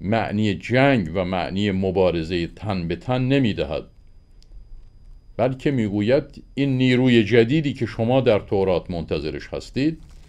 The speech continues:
مفتاحی خواهد بود، کلیدی خواهد بود که در واقع باز کننده و گشاینده یک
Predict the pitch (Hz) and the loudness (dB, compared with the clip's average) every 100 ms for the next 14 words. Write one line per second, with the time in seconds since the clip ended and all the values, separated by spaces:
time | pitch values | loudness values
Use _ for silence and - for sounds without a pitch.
0 | - - - - 104 107 - 165 175 113 | -20 -20 -20 -8 -2 -2 0 2 2 2
1 | 87 82 71 69 71 76 71 - - 123 | -2 -2 -4 -6 -10 -10 -10 -14 -2 2
2 | 180 175 123 104 76 78 71 - 73 - | 2 0 -2 -2 -4 -4 -8 -10 -10 -10
3 | - - - - - - - - - - | -20 -20 -20 -20 -20 -20 -20 -20 -20 -20
4 | - - - - - - - 101 110 90 | -20 -20 -20 -20 -20 -16 -4 0 0 0
5 | 104 101 107 143 110 98 85 - - 95 | 0 0 0 -2 2 2 2 -4 -6 -4
6 | 85 80 139 110 - - - - - - | -4 -2 -2 -2 -6 -18 -20 -20 -20 -20
7 | - - 87 90 85 - 120 120 - 120 | -20 -10 -6 -4 -6 -4 0 0 2 4
8 | 113 117 113 104 156 156 131 135 131 | 4 4 2 2 2 2 0 -2 -2